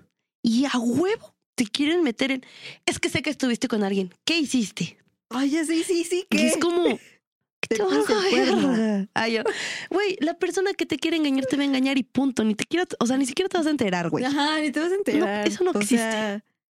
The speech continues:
Speaker 2: ahora sí que
Speaker 1: Y tú ahí estás como pendeja rogando, "No, pero te juro que yo no, no hice nada", y así, "No, es que yo sé".
Speaker 2: Exacto.
Speaker 1: Entonces, aunque no hayas hecho nada, a huevo te van a querer involucrar con alguien.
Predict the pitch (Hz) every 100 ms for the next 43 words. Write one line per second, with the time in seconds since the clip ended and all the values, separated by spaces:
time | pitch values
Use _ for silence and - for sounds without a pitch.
0 | _ _ 247 311 302 311 - 262 214 185
1 | 180 208 302 320 349 262 - 285 269 285
2 | 254 - 214 220 233 247 214 208 202 -
3 | - - - 359 381 320 285 - 311 359
4 | 311 302 285 294 330 320 - 339 277 294
5 | 320 262 247 285 - - - 285 339 -
6 | 311 262 226 277 302 - - _ 262 262
7 | 339 330 349 - - _ - 320 - 349
8 | 330 403 466 427 - 320 302 359 - 208
9 | 220 262 330 427 262 240 269 - 220 226
10 | 269 220 185 214 262 - _ - 196 202
11 | 214 196 165